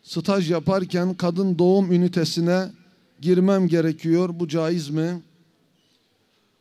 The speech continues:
Normal şartlarda eğer bir memleket İslam memleketi olsa böyle bir şeye müsaade edilmez.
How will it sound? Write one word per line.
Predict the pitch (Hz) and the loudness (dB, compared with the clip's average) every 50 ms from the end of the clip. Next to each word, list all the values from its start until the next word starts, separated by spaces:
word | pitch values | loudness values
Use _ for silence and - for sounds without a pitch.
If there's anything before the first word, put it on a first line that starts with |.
| _ _ _ _ _ _ _ _ _ _ _ _ _ _ _ _ _ _ _ _ _ _ _ _ _ _ _ _ - | _ _ _ _ _ _ _ _ _ _ _ _ _ _ _ _ _ _ _ _ _ _ _ _ _ _ _ _ -8
Normal | 156 180 202 214 214 214 226 226 226 | -4 -2 -2 -2 -2 -2 -2 -4 -4
şartlarda | 214 - 208 190 185 - 185 196 185 185 175 165 190 190 190 196 190 185 180 - - _ _ _ _ _ _ _ _ _ _ _ _ _ _ _ _ _ - | -4 -4 -4 -4 -4 -2 0 2 2 2 2 4 4 4 4 4 2 0 -6 -12 -20 _ _ _ _ _ _ _ _ _ _ _ _ _ _ _ _ _ -2
eğer | 165 185 202 208 190 170 | 0 2 2 2 2 2
bir | 180 226 220 | 0 0 0
memleket | 208 196 196 190 190 190 185 185 180 - 208 196 190 190 - - | 2 0 0 0 -2 0 -2 -2 -2 0 0 0 0 -2 -4 -6
İslam | 185 - - - 208 208 214 208 190 | -6 -6 -4 0 2 2 2 2 2
memleketi | 185 180 185 185 180 180 180 - 190 175 - 208 | 2 2 2 2 0 0 0 0 -2 0 0 0
olsa | 214 190 175 156 - - - 190 190 202 208 196 - - - _ - - _ _ _ _ _ _ _ _ _ _ _ - | 2 2 0 0 -2 0 2 2 4 4 2 0 -4 -8 -20 _ -20 -20 _ _ _ _ _ _ _ _ _ _ _ -6
böyle | 131 180 214 220 220 214 208 202 180 | 0 2 4 4 6 4 4 2 2
bir | 202 196 | 2 0
şeye | 180 - - 202 208 202 | 0 2 2 2 2 2
müsaade | 190 196 180 - - 190 185 190 185 202 202 | 0 0 -2 -2 0 2 2 2 2 2 2
edilmez. | 190 165 180 180 180 180 185 202 208 208 - - - - - | 2 2 4 4 4 4 6 4 4 2 0 -6 -10 -12 -16